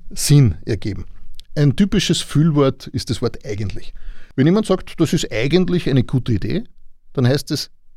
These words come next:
die ist nicht hundert Prozent gut, sondern nur siebzig Prozent. Und so ist es auch mit anderen Füllwörtern wie quasi, vielleicht, eventuell. In der Mundart höre ich immer wieder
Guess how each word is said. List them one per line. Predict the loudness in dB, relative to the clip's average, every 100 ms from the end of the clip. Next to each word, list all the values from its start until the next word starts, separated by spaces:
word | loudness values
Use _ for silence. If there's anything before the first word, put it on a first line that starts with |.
| -4
die | 0
ist |
nicht | 0 0 0
hundert | 0
Prozent | -2 -4 -4 -4
gut, | -6 -6
sondern | -4 -2 0
nur | 0 -2 -8
siebzig | -2 0 0 -2 -6
Prozent. | -6 -8 -10 -14 -16 -16 -14 -16 -4
Und | -2 0
so |
ist | 0 -2
es | -2
auch | -2 -2
mit | -2
anderen | -2 -2 -2
Füllwörtern | -2 -2 0 0 -2 -2 -2 0
wie | 0 0 -4 -8
quasi, | -6 -4 -4 -4 -4 -2 -2 -4 -8 -12 -12 -12
vielleicht, | -8 -4 -2 -4 -8 -10 -12 -16 -14 -6
eventuell. | -2 2 2 0 -2 0 2 0 -2 -12 -6
In | 2
der | 6
Mundart | 6 6 6 6 4
höre | 2 2
ich |
immer | 4 4
wieder | 4 4